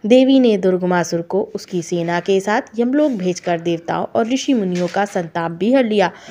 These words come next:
सौ नेत्रों के कारण देवी शाकंभरी को शताक्षी भी कहा जाता है। इनकी उपासना करने से जातक को धन्य,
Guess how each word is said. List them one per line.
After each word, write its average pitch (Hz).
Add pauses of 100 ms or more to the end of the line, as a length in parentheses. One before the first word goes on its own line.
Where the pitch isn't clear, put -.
(260)
सौ 311
नेत्रों 202
के 185
कारण 165
देवी 165 (300)
शाकंभरी 240
को 233
शताक्षी 277
भी 170
कहा 156
जाता 160
है। 160
इनकी 175
उपासना 170
करने 233
से 277 (600)
जातक 175
को 160
धन्य, 208